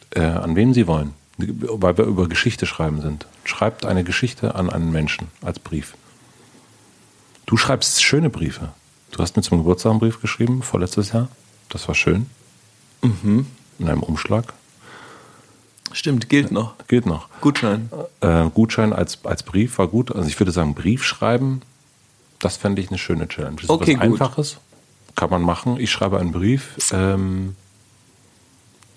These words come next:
Speaker 1: ich schreibe einen Brief und du kannst überlegen, an wen ich diesen Brief schreibe. Und ich überlege auch, wem du einen Brief schreibst.
Speaker 2: Oh, das ist witzig.
Speaker 1: Mhm.
Speaker 2: Jetzt haben wir aber eine Challenge.
Speaker 1: Jetzt haben wir eine Challenge.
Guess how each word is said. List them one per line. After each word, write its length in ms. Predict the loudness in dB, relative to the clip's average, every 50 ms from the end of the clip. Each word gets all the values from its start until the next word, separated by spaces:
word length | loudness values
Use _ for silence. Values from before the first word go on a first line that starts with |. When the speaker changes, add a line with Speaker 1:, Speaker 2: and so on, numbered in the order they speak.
| _ _ _ _ _ _ -2
Speaker 1:
ich 100 | -2 0
schreibe 160 | 2 2 4 4
einen 100 | 4 4
Brief 220 | 4 4 4 4
und 80 | 2 2
du 80 | 2
kannst 240 | 2 2 2 2 2
überlegen, 340 | 2 4 4 4 4 2 2
an 120 | 2 2
wen 100 | 2 0
ich 80 | 0 0
diesen 180 | -4 -4 -4 -4
Brief 200 | -4 -4 -4 -4
schreibe. 460 | -4 -2 0 0 2 0 0 -2 -6 -12 _ _ _ _ _ _ _ _ _ _ _ _ _ _ -4
Und 100 | -2 -2
ich 180 | -2 -2 -6 -6 -4
überlege 440 | 0 0 2 2 2 0 0 0 -4
auch, 120 | -4 -4
wem 140 | -2 -2 -2
du 80 | 0
einen 80 | -2 -2
Brief 200 | -2 -4 -8 -8
schreibst. 360 | -10 -10 -10 -10 -10 -12 -16 -20 -20 _ _ 2
Speaker 2:
Oh, 160 | 4 4 6
das 240 | 6 4 0 -2 -4
ist 120 | -6 -2 -2
witzig. 460 | -2 -2 -2 -4 -6 -6 -8 -10 -6 -2
Speaker 1:
Mhm. 340 | 0 2 2 2 0 0 0
Speaker 2:
Jetzt 200 | 2 0 2 2
haben 140 | 0 2 4
wir 100 | 4 4
aber 100 | 4 2
eine 240 | 2 2 0 -2 -2
Challenge. 440 | -2 -2 0 0 0 -2 -4 -6 -6 -4 -2
Speaker 1:
Jetzt 200 | -2 -2 0 0
haben 100 | 0 2
wir 60 | 2
eine 140 | 0 0 -2
Challenge. 380 | -4 -6 -6 -6 -6 -6 -8